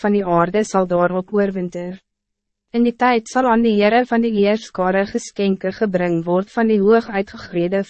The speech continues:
volk met die blink vel en van die wyd en suid gevreesde volk, die nasie gewoond om te gebied en te vertrap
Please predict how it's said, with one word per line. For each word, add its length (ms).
volk 320
met 180
die 80
blink 460
vel 340
en 220
van 160
die 80
wyd 280
en 160
suid 360
gevreesde 580
volk, 340
die 160
nasie 400
gewoond 640
om 160
te 80
gebied 560
en 160
te 160
vertrap 560